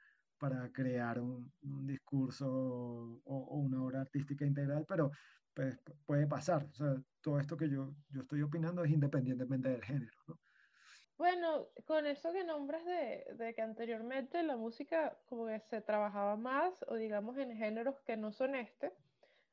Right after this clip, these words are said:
Speaker 2: me recuerda que, por ejemplo, Daft Punk, que anunció su separación hace como un mes,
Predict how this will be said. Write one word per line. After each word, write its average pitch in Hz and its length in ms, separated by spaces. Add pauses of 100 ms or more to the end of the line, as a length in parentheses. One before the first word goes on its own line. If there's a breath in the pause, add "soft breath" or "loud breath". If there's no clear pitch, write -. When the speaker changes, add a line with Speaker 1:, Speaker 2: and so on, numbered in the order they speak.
Speaker 2:
me 262 380
recuerda 254 800
que, 254 640
por 214 100
ejemplo, 220 340
Daft 277 220 (140)
Punk, 277 360 (440)
que 214 580
anunció 226 540
su 254 580
separación 220 580
hace 247 220
como 240 240
un 214 140
mes, 247 220